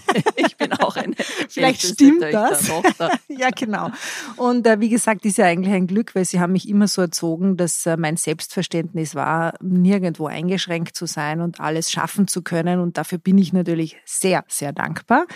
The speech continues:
Speaker 2: Das hat aber natürlich gleichzeitig auch dazu geführt, dass mir die Ungerechtigkeiten und, ähm, nicht Gleichberechtigungen auch
Speaker 1: Mhm.
Speaker 2: nicht so eindeutig klar waren, sehr lange.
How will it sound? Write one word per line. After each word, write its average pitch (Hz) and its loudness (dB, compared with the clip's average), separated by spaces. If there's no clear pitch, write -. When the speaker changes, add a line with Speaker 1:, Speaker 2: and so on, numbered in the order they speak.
Speaker 2:
Das - -2
hat 180 2
aber 220 4
natürlich 208 2
gleichzeitig 185 -2
auch 185 2
dazu 180 -4
geführt, 196 -2
dass 185 -2
mir 185 4
die 180 -4
Ungerechtigkeiten 180 -2
und, 180 -2
ähm, 170 -4
nicht 208 6
Gleichberechtigungen 170 -2
auch - -4
Speaker 1:
Mhm. 175 6
Speaker 2:
nicht 190 2
so 170 2
eindeutig 175 0
klar 151 -2
waren, 156 -4
sehr 165 -4
lange. 165 -2